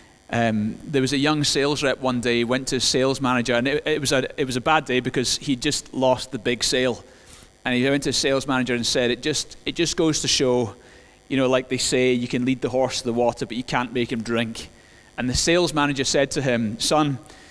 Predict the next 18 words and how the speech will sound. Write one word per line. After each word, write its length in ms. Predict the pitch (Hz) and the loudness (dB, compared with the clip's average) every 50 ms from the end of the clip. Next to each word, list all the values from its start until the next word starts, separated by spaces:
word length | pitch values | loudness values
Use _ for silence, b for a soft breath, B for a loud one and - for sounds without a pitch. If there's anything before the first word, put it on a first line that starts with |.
| B B B | B B B
take 180 | - 156 147 - | 0 0 0 2
my 140 | 151 139 | 0 0
advice. 400 | 135 127 123 127 127 123 113 - | 0 2 2 2 4 4 2 0
Your 100 | 151 127 | -2 -2
job 320 | 120 - 156 147 147 143 147 | 0 2 4 4 4 4 2
is 120 | 135 120 | -2 0
not 180 | 139 135 143 - | 0 -2 -2 -2
to 80 | 151 | -2
make 180 | 135 123 123 - | 0 0 0 0
him 120 | 117 113 | -2 -4
drink. 420 | 110 139 131 127 117 117 113 - - B B B B B B B B | 0 2 2 2 2 0 -6 -10 -14 B B B B B B B B
Your 160 | 170 156 165 | 2 2 2
job 380 | 143 - 147 135 127 127 113 131 | 2 2 2 4 4 4 2 0
is 100 | - - | -4 -2
to 80 | - 127 | -2 0
make 180 | 123 123 120 - | 2 2 0 0
him 100 | 113 107 | -2 -6
thirsty." 560 | - - - 131 135 - - - 139 - | -6 0 2 2 2 2 0 -4 -4 -4